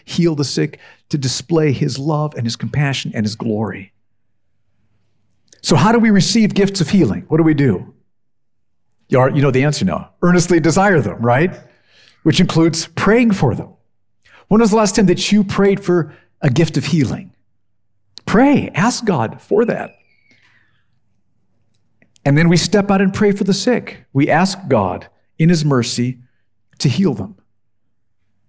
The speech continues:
And we trust the results to him. So let's grow even more to be a church where we are praying for the sick here Saturday mornings. I know there's social distancing issues now and stuff, but this will lift someday, okay? But find ways, just,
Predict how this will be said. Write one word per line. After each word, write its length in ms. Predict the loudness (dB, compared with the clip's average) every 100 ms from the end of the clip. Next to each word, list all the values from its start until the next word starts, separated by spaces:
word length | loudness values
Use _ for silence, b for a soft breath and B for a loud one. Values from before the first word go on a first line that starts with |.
| _ _ _ _
And 100 | -2
we 80 | 0
trust 300 | -2 -4 -4
the 80 | -4
results 380 | -2 -2 -6 -8
to 120 | -8
him. 300 | -8 -8 -14 _ _ _ _ _ _ _ _ _ _ -6
So 320 | 0 2 0
let's 220 | -2 -2
grow 400 | -2 0 2 2
even 240 | 2 0 2
more 180 | 0 0
to 80 |
be 120 | 0 -2
a 40 |
church 420 | -4 -2 -4 -2
where 100 | -4
we 180 | 0 0
are 120 | -2
praying 440 | -4 -6 -4 -2 -4
for 140 | -4
the 80 | -6
sick 260 | -2 -2 -2
here 160 | -4
Saturday 460 | -2 -2 0 0 0
mornings. 640 | 0 0 0 -4 -8 -12 -16 _ _
I 40 | -4
know 120 | -2
there's 160 | -2 -2
social 300 | -2 -2 -4
distancing 580 | -4 -6 -8 -6 -6
issues 280 | -6 -4 -4
now 160 | -2 -4
and 80 | -4
stuff, 300 | -4 -4 -2
but 260 | -6 -6 B B B _ _ _ _ _ _ 0
this 180 | 2
will 220 | 4 2 2
lift 260 | 0 -2
someday, 560 | -2 0 0 0 -2 -4
okay? 300 | -2 0 0
But 180 | 0 -6 B B B
find 320 | -2 2 4
ways, 200 | 4 2
just, 240 | -2 -6